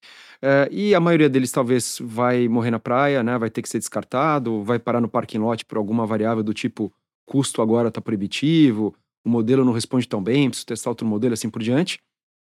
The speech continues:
É, e esses experimentos vão levar a gente a encontrar outras aplicações que vão ser tão ou mais poderosas do que essas que já tão se popularizando por ali.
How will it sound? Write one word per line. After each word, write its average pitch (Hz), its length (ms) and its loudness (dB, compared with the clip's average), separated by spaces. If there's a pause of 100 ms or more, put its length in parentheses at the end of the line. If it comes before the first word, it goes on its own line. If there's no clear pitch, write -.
(160)
É, 135 480 4
e 160 100 2
esses 175 140 2
experimentos 151 680 2
vão 123 160 0
levar 127 220 2
a 113 40 2
gente 135 460 0 (360)
a 139 80 2
encontrar 165 540 2
outras 160 420 2
aplicações 127 720 -4 (460)
que 131 60 -8
vão 131 160 0
ser 135 320 0 (100)
tão 175 240 2
ou 180 60 4
mais 151 240 0
poderosas 139 480 0
do 135 100 -16
que - 100 -2
essas 139 240 -2
que - 120 -4
já 139 100 0
tão 135 140 -4
se - 100 -8
popularizando 127 560 -2
por 135 140 -2
ali. 104 260 0